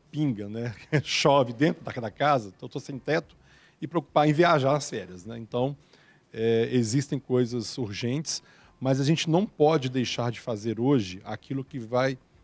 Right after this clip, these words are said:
garantir o futuro daqui vinte, trinta anos. Para que a gente tenha isso daqui vinte, trinta anos,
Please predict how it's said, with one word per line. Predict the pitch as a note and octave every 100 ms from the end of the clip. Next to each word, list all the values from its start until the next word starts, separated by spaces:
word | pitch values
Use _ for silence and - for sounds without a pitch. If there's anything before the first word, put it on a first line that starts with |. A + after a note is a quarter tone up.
| -
garantir | A#2 E3+ F3+ D3 - D3
o | D3
futuro | - C3+ - C3
daqui | C#3+ C3 D3
vinte, | A2+ B2+ C3
trinta | C3+ B2+ C3
anos. | C#3 G2+ A#2 -
Para | D3+ F3+ F#3+
que | D#3
a |
gente | D#3 -
tenha | - C#3+ D3+
isso | A#2 B2 -
daqui | G#2+ A2
vinte, | G#2 B2+ -
trinta | A#2 A2+ G#2
anos, | G#2+ C#3+ D3+